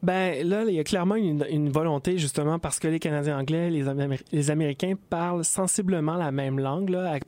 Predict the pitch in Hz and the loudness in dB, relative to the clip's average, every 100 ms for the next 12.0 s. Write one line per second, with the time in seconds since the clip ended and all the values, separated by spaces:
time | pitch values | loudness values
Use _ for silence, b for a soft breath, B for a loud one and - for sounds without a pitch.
0 | - 165 160 165 143 - - 190 247 196 | -2 -2 0 -2 -4 -4 -4 -2 -2 -4
1 | 214 - 143 151 151 151 139 135 135 - | -4 -4 -2 -4 0 0 2 0 -4 -4
2 | 147 143 139 143 139 - 143 151 165 139 | -2 0 0 0 -2 0 0 2 2 0
3 | 135 143 143 135 - 143 - 151 143 143 | 0 -2 -2 -2 -4 -6 -6 -6 -2 -4
4 | 131 151 147 - 139 131 135 135 143 139 | -4 -6 -4 -4 -4 -4 -4 -4 -4 -6
5 | 135 131 123 127 127 127 - - - 233 | -6 -6 -4 -6 -6 -8 -10 -12 -12 -10
6 | 127 - 131 - 135 143 - 139 147 190 | -10 -6 -6 -4 -2 -4 -4 -2 -2 -2
7 | B B B 170 160 220 151 151 175 196 | B B B 0 2 0 2 2 2 2
8 | 156 180 170 151 175 190 B B B B | 2 2 0 0 0 -2 B B B B
9 | B B 160 139 135 143 165 185 156 202 | B B 0 2 2 2 2 0 0 0
10 | 175 143 143 139 147 - 160 175 180 147 | 0 0 0 0 -2 0 0 -2 -2 -2
11 | 135 151 156 139 135 143 131 135 160 | 0 0 2 0 0 0 2 2 2